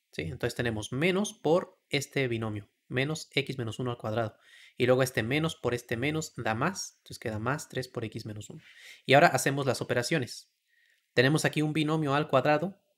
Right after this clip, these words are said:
es el cuadrado del primer término, menos el doble del primero por el segundo, que es dos x,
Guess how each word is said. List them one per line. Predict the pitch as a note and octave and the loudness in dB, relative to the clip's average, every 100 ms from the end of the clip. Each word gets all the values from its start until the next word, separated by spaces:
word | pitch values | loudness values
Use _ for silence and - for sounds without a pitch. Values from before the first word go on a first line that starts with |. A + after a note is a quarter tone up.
| - | -6
es | A#2+ - | -4 -2
el | A#2 | -2
cuadrado | A2+ G#2+ A#2+ | 0 2 0
del | A2+ | 0
primer | A#2 G#2+ G#2+ | -4 -6 -2
término, | D#3 D3+ D3 D3 - | -2 -2 -2 -6 -4
menos | C#3 D3 C#3+ - | -2 -2 -4 -4
el | A2+ G#2 G#2 | -4 -4 2
doble | B2+ C#3+ C#3+ | 2 2 0
del | B2+ | -2
primero | B2+ B2+ B2 | -2 -4 -2
por | B2+ | -2
el | |
segundo, | A#2+ C3+ D#3 D3 D3+ - _ | -2 -2 -2 -4 -6 -10 _
que | B2+ | -10
es | A2 | -8
dos | G#2+ | -6
x, | C#3 D3 D#3 | -6 -6 -12